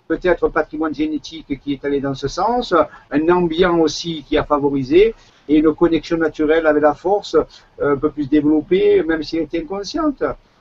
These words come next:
Oui, euh, c'est possible. Il y a plusieurs facteurs qui doivent, euh, agir là-dessus, mais vous pouvez l'amplifier, vous pouvez le,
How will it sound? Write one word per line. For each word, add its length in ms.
Oui, 280
euh, 280
c'est 160
possible. 320
Il 100
y 40
a 40
plusieurs 300
facteurs 360
qui 140
doivent, 240
euh, 160
agir 220
là-dessus, 500
mais 200
vous 100
pouvez 220
l'amplifier, 600
vous 140
pouvez 260
le, 180